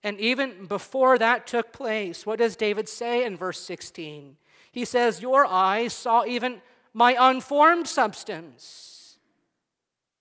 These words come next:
And in your book were written every single one of them, all the days that were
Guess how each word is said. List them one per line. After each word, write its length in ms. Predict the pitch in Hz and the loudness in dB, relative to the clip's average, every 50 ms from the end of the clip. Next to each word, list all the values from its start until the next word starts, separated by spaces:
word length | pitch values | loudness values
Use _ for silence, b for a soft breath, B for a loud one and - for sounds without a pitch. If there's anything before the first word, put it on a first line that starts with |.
| _ _ _ _ _ _ _ _ _ _ _ _ _ _ _ _ _ _ _ _ - | _ _ _ _ _ _ _ _ _ _ _ _ _ _ _ _ _ _ _ _ -8
And 120 | 190 190 | -6 -6
in 160 | 196 196 190 | -6 -6 -6
your 260 | 190 202 208 208 214 | -4 -4 -2 -2 -4
book 520 | 202 - 185 175 165 160 160 160 _ _ - | -4 -4 -4 -4 -2 -4 -6 -8 _ _ -8
were 120 | 180 170 | -8 -6
written 300 | 156 180 185 160 175 170 | -4 -4 -6 -6 -8 -8
every 300 | 165 170 180 196 202 196 | -6 -6 -4 -4 -4 -6
single 360 | 185 - - 202 190 196 202 | -6 -10 -12 -12 -10 -10 -10
one 180 | 180 180 180 165 | -8 -6 -8 -8
of 100 | 156 - | -8 -10
them, 160 | 151 151 151 | -12 -14 -10
all 420 | - 165 180 196 214 226 233 240 220 | -4 -2 0 2 4 4 2 2 0
the 80 | 226 | -2
days 920 | - 156 147 147 151 147 143 143 147 139 135 123 123 - - - - - _ _ _ _ _ _ _ _ _ _ _ _ _ _ _ _ _ _ _ _ _ | -4 -6 -8 -10 -10 -10 -10 -12 -14 -16 -20 -20 -20 -20 -20 -20 -20 -20 _ _ _ _ _ _ _ _ _ _ _ _ _ _ _ _ _ _ _ _ _
that 340 | 160 156 165 165 170 - | -12 -6 -4 -4 -4 -4
were 440 | - 175 170 165 165 160 156 151 147 | -4 -6 -6 -6 -6 -6 -8 -10 -14